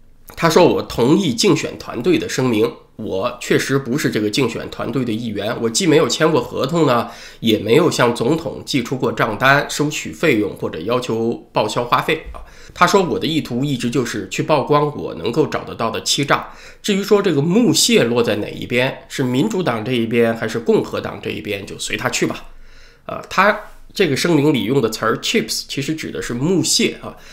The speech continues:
关于这个木屑呢，它是美国民俗里的一个比喻，意思就是你砍树的时候啊，啊，你就专心砍树吧。至于这个木头渣子溅出来飞在哪儿，你就别管这些事儿了啊。其实也就是我要专心把这个案子进行下去的意思。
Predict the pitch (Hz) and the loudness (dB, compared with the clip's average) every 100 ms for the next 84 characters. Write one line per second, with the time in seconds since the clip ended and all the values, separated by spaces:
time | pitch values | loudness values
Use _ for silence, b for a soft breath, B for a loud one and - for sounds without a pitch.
0 | B - 202 208 208 170 170 185 - 180 | B 2 4 4 2 2 2 2 4 4
1 | 117 104 - 147 139 107 - 113 113 117 | 4 2 -2 -2 -2 -2 -4 -2 2 4
2 | 139 - 135 139 87 87 104 - - - | 2 -2 -4 -4 -4 -6 -6 -6 -6 -8
3 | 131 - - 190 175 175 156 139 139 - | -6 -6 -6 -6 -4 -4 -2 0 -2 -4
4 | - - - 190 98 - - 90 - - | -8 -6 -4 -4 -4 -10 -10 -10 -10 -16
5 | b - - 95 95 107 120 117 135 - | b -16 -12 -10 -8 -2 0 2 0 -2
6 | - - 120 - - B B - 175 156 | -10 -6 -6 -8 -16 B B -6 0 4
7 | 170 165 135 147 160 127 143 151 156 120 | 6 4 2 2 2 2 2 2 0 -2
8 | 185 147 127 120 117 151 147 117 58 64 | 2 2 2 0 2 2 2 0 -4 -8
9 | 104 110 104 117 117 123 131 - 117 123 | -8 -6 -4 -4 -2 0 -2 -6 -6 -4
10 | 117 127 92 - - 71 - B B B | 0 0 0 -6 -16 -18 -20 B B B
11 | B B - 165 160 160 - 127 123 107 | B B 0 4 8 8 6 0 -2 -4
12 | 85 92 85 - 160 156 156 156 101 113 | -4 -6 -2 6 8 10 10 8 2 -2
13 | 117 117 107 135 147 123 135 110 113 107 | -2 -2 -2 2 2 2 0 -2 -2 -2
14 | 143 - | 0 -2